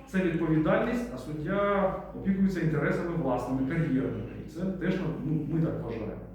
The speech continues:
І це надає підстави не довіряти судді. Тому, е, з цих мотивів і доводів захист вважає, що суддя з одного боку проявив,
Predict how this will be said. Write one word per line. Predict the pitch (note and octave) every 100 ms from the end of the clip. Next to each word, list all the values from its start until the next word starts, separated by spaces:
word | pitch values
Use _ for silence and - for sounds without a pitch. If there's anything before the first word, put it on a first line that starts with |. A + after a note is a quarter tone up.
| - - A#2+
І |
це | A2+ G3
надає | G#3 D3+ D#3+
підстави | - - E3 F#3 F#3
не | F3 E3
довіряти | E3 A#2 G#2 - - - - - -
судді. | - - - - - - - - - - - - - - - -
Тому, | F#3 A3+ C4 A#3+ - - C3 B2+ B2+ -
е, |
з |
цих | - - G3+ - - - - - - - - -
мотивів | D3+ - D3 C3+ - - - - - -
і | D#3
доводів | D#3 C3 C3 - G3 -
захист | F#3 F#3+ -
вважає, | D3+ D#3+ F3 F3
що | D#3 - D#3+
суддя | D#3+ D#3 D3+ D#3+ - - -
з |
одного | C#3 C#3+ D#3
боку | D3 D3+ D3+ -
проявив, | D3 D3+ D#3 D#3 D#3